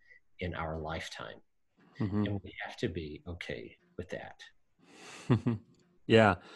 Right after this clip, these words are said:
Speaker 2: And even more than being okay with that, like you said, being willing to be honest with God about how, how we're doing with that, you know,
Speaker 1: Mm-hmm.
Speaker 2: that there's,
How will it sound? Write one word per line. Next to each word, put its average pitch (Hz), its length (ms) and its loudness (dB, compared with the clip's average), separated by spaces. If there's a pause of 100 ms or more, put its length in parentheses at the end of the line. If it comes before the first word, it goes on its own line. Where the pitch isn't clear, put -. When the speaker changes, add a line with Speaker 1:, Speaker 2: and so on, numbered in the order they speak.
(380)
Speaker 2:
And 110 340 10 (100)
even 113 380 8 (120)
more 113 260 10
than 107 100 10
being 104 200 8
okay 101 260 6
with 113 140 8
that, 92 220 4
like 101 200 2
you 98 80 6
said, 92 500 4 (1300)
being 104 240 8
willing 98 280 10
to 92 40 4
be 95 180 6
honest 95 440 4
with 90 120 -2
God 90 220 6
about 78 160 0
how, 90 480 4 (520)
how 101 120 4
we're 90 120 8
doing 85 280 4
with 85 140 0
that, 85 240 0 (500)
you 98 120 -2
know, 87 260 4
Speaker 1:
Mm-hmm. 101 100 -2
Speaker 2:
that 110 160 8
there's, 110 380 8